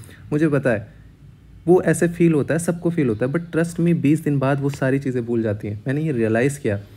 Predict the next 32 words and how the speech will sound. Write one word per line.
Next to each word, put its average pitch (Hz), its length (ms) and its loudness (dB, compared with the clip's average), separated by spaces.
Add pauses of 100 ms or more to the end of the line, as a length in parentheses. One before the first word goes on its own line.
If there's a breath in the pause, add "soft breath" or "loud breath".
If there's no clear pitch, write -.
(280 loud breath)
तो 160 60 -2
मैं 170 180 2
बाद 135 220 2
में 165 100 2
क्या 156 120 2
करता 143 260 0
था 170 120 0
कि 175 60 0
जब 170 120 2
मैं 165 160 -2
पढ़ता 120 300 0
था, 151 60 0
कुछ 143 280 -4
भी 143 100 0
देखता 135 300 0
था 139 80 -2
वीडियो, 127 280 -2
तो 151 140 -2
मैं 170 120 -4
पेन 147 180 0
से 151 120 -4
लिख 143 220 2
ज़रूर 123 260 2
लेता 107 240 0
था, 113 120 -4
क्योंकि 139 220 -4
मुझे 160 200 -2
पता 139 280 0
था 156 120 0
कि 160 120 -4
मेरी 139 220 0
मेमोरी, 127 460 -2